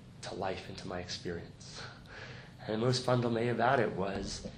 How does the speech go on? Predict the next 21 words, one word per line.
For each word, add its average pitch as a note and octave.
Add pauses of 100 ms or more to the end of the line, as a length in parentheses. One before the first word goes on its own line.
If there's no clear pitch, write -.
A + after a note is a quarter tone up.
(1040)
I F#2+
stopped -
running G#2+
away F#2+
from -
my F#2
pain B2 (720)
and F#2
stopped -
opening F2
up -
to -
it. - (640)
That E2+
was - (120)
the A#2+
fundamental G2
thing, -
the -
fundamental -
thing. -